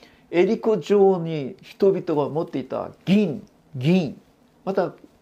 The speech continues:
美しい衣を盗んだんです。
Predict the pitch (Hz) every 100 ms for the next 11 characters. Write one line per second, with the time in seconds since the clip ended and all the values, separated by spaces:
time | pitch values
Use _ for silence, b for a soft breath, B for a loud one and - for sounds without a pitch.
0 | _ - 127 - - 226 240 - - 143
1 | 190 160 139 - - _ _ 143 143 -
2 | 175 - - - -